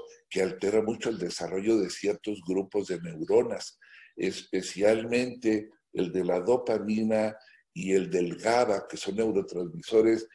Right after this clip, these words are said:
que participan en excitación y en inhibición.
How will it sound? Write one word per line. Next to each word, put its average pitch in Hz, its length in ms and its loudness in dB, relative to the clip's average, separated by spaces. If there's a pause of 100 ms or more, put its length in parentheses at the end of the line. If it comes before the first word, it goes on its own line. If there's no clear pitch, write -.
(220)
que 190 140 0
participan 104 720 -2
en 98 140 0
excitación 120 960 2 (160)
y 98 260 -6
en 107 380 4
inhibición. 98 1080 -2